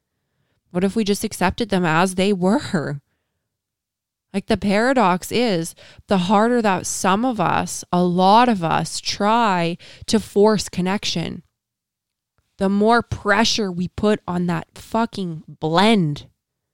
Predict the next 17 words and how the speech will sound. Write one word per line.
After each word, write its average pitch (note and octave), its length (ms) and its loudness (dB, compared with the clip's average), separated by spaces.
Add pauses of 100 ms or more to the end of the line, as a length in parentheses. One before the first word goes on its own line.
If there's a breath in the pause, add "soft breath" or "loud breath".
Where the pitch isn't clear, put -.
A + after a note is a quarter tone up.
(1300)
the - 80 -2
more A3 240 4
disconnected A#3 720 -4
we G#3 80 -6 (340)
m-, F#3+ 280 -2
probably C4 760 -2
end G#3+ 220 0
up D4 120 -6
feeling. B3+ 480 -6 (1300)
We're B3 80 0
pushing C4+ 380 -2
for C4+ 160 -6
connection, A3+ 600 -4
we're A3 120 -2
getting A#3+ 280 -2
disconnection. G#3 840 -6 (200)
Like, A3 280 -6